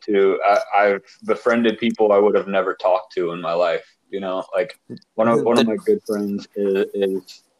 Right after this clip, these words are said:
Speaker 1: uh, a black girl from New York, and I guarantee you, if I stayed in fucking Southern Indiana, I never would have, <laughs> I never would have
Speaker 2: Yeah.
Speaker 1: been friends with her.
Speaker 2: Oh, yeah.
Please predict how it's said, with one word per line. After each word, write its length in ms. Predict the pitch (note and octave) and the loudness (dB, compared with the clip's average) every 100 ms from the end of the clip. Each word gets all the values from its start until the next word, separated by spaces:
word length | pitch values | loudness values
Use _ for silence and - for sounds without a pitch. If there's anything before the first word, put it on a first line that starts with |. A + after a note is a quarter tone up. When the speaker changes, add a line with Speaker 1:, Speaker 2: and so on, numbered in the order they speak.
| _ _ _ _ _ - | _ _ _ _ _ 0
Speaker 1:
uh, 500 | G#2 G2+ G2 F#2+ F2+ - | 2 4 4 2 2 0
a 100 | G2 | -2
black 360 | F2+ G2 G2 | 2 0 2
girl 160 | G#2+ G#2 | 0 0
from 240 | - G2+ | 0 -2
New 80 | G2 | -2
York, 480 | G2 G2 G2 F2+ - G2+ | 0 2 2 2 -4 -4
and 360 | G2 F#2+ F#2 - | -2 -4 -10 -2
I 360 | F#2+ F#2+ F#2 - | 0 0 -2 -4
guarantee 460 | G#2 A2 G#2+ G#2+ B2+ | -2 0 0 -2 -2
you, 180 | A2+ G2 | 0 2
if 200 | G#2 G#2 | 2 2
I 120 | G2 | -2
stayed 380 | - A2+ A2 G2+ | -2 0 0 0
in 220 | G2 F#2 | -6 -10
fucking 400 | - A2+ - G2 | -6 -4 -2 -6
Southern 360 | F#2+ A2+ G#2+ G#2 | -2 0 0 0
Indiana, 520 | G#2 G#2 A2+ G2+ F2 | -2 0 0 -2 -6
I 40 | F2 | -6
never 400 | G2 F#2+ F#2+ F#2 | -2 -2 0 -2
would 140 | G2 F#2 | 0 -2
have, 960 | F2+ _ _ _ - - - - A3+ | -4 _ _ _ -16 -14 -8 -6 -2
<laughs> 380 | A3 D#3+ - - - - | 0 -2 -2 -6 -8 -14
I 40 | G#2 | -2
never 260 | A2+ B2+ | 0 4
would 120 | B2+ | 4
have 80 | - | 4
Speaker 2:
Yeah. 60 | C3 | 2
Speaker 1:
been 80 | B2+ | 2
friends 180 | C3+ C3 | -2 -4
with 160 | B2+ | -4
her. 260 | C3+ G2 G2 _ _ _ _ _ _ _ _ _ - | -2 -2 -4 _ _ _ _ _ _ _ _ _ -4
Speaker 2:
Oh, 140 | G#2+ G2+ | -2 -2
yeah. 160 | F2+ | -8